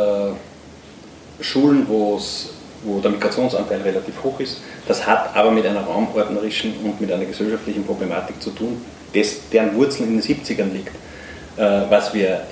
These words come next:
jetzt sehen, ist, dass die Verantwortung im Integrationsbereich bei Rudi Anschober liegt und das wird heute ganz anders organisiert. Und wir sehen, dass die,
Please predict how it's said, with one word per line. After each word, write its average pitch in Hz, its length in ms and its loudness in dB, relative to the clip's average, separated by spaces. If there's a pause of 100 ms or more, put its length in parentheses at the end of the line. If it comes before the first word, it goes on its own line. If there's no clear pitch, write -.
(160)
jetzt - 380 6
sehen, 127 340 6
ist, - 180 -2
dass 110 220 4
die - 100 0
Verantwortung - 580 2
im 110 100 2
Integrationsbereich 104 800 0
bei 220 60 6
Rudi - 240 4
Anschober - 400 2
liegt 113 240 -2
und - 180 -4
das - 200 2
wird 110 140 -2
heute 95 240 2
ganz 98 240 0
anders 110 380 0
organisiert. 95 600 -2
Und 95 120 -2
wir 101 80 -2
sehen, 101 220 2
dass - 180 4
die, 101 240 2